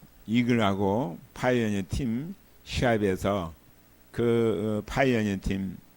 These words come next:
감독처럼, 어,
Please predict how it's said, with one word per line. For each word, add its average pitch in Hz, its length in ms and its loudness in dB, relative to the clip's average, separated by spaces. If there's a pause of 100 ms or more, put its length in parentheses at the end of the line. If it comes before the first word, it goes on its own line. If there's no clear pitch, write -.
(260)
감독처럼, 92 800 -2 (840)
어, 76 680 -10